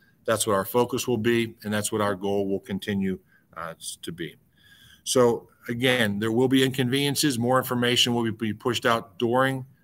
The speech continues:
uh, practice, again, for, with tickets, with parking passes, um, with the waiver form. So please make sure that the students are available July first at eight A M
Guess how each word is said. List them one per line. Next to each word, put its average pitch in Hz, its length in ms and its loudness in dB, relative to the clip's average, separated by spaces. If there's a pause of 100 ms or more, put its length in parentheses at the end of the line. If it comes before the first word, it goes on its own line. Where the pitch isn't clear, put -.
(140)
uh, 101 120 -6
practice, 131 680 0 (360)
again, 104 280 -2
for, 92 220 -8
with 92 220 -8
tickets, 147 580 -2
with 95 220 -8
parking 135 400 2
passes, 123 640 2 (440)
um, 92 200 -8
with 104 200 -6
the 104 80 -2
waiver 123 360 4
form. 123 420 -2 (340)
So 110 160 -2
please 120 440 2
make 117 200 2
sure 123 160 0
that 110 160 -4
the 104 80 -8
students 120 360 0
are 113 60 2
available 110 400 2
July 104 340 2
first 120 360 -2
at 107 60 0
eight 104 260 2
A 104 60 0
M 120 220 -2